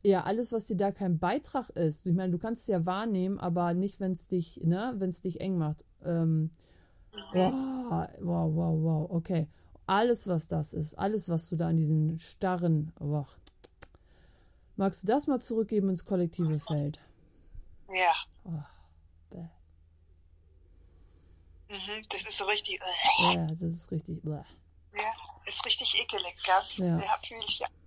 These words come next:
Speaker 1: Und
Speaker 2: Ja.
Speaker 1: alles, was jetzt noch da ist, was du noch wahrnimmst, magst du das auch mal wieder zurückgeben ins Feld?
Speaker 2: Ja.
Speaker 1: Und alles, was du da jetzt noch wahrnimmst, magst du das jetzt auch noch mal zurückgeben ins Feld?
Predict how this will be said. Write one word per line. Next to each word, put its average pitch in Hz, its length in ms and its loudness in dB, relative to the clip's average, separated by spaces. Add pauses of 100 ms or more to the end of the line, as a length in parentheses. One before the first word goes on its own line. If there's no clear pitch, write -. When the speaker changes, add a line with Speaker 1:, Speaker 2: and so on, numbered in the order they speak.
(360)
Speaker 1:
Und 185 220 -2
Speaker 2:
Ja. 220 140 6
Speaker 1:
alles, 233 280 4
was 196 220 0
jetzt 214 400 0
noch 170 220 0
da 160 240 -2
ist, 160 240 -6
was 156 200 -4
du 165 80 -2
noch 156 240 2
wahrnimmst, 151 680 -2 (1600)
magst 170 280 -2
du 185 40 -6
das 185 260 -4
auch 196 260 2
mal 160 360 0 (260)
wieder 165 260 2
zurückgeben 160 540 -2
ins 151 140 -2
Feld? 147 380 -4 (1600)
Speaker 2:
Ja. - 160 6 (2500)
Speaker 1:
Und 185 220 -2
alles, 208 320 2
was 202 180 -2
du 202 60 -6
da 190 100 2
jetzt 214 380 2
noch 180 200 2
wahrnimmst, 165 460 0
magst 185 340 -2
du 180 40 0
das 226 340 0
jetzt 185 200 0
auch 165 120 0
noch 156 120 2
mal 151 180 2
zurückgeben 151 480 -2
ins 147 180 -4
Feld? 143 380 -6